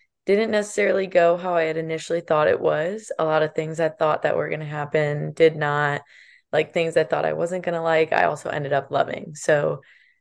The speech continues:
I would probably just say the community, whether it's my sports arena family, which is, like, J D, my s-, weights guy, Jess, academics, Amanda, our trainer,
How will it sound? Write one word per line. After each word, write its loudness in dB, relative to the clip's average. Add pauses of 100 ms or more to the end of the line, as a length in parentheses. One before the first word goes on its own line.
(180)
I 6
would 2
probably 2
just -4
say 2
the -4
community, -6
whether 6
it's 0
my -4
sports -2
arena -4
family, -4
which 0
is, -10
like, -4 (420)
J 4
D, -2
my -2
s-, -10
weights 0
guy, 2 (380)
Jess, 4
academics, 0
Amanda, 2
our 6
trainer, -4